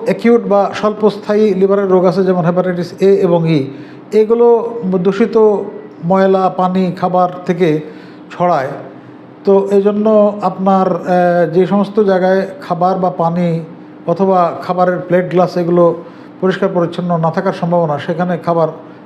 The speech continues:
বর্জন করাই ভালো। আর একটা রোগ এখন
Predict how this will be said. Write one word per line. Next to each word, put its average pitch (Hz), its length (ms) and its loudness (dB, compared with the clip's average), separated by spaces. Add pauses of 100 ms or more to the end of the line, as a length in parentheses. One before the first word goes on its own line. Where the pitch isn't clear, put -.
(100)
বর্জন 170 280 0
করাই 156 220 2
ভালো। 120 280 -4 (500)
আর 196 100 0
একটা 220 220 0
রোগ 226 200 2
এখন 202 440 0